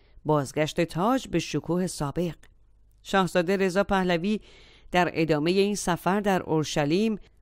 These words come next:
با وزیر امور راهبردی اسرائیل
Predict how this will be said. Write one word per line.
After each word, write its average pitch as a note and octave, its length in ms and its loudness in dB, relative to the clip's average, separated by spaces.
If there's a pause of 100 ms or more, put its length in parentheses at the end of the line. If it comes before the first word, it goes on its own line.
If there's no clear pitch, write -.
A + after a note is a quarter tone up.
(100)
با D3+ 200 6
وزیر D3 380 2
امور F3 360 4
راهبردی F3 720 4
اسرائیل F#3 720 0